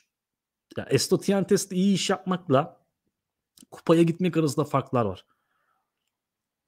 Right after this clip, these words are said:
Nispeten gördük. Nitekimi gördük. Yani final kapanışını oynayamadı.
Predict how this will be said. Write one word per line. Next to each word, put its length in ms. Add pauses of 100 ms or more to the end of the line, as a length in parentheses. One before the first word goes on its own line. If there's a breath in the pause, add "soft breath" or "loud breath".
(280)
Nispeten 560
gördük. 440
Nitekimi 400
gördük. 320 (340)
Yani 300 (280)
final 340
kapanışını 540
oynayamadı. 540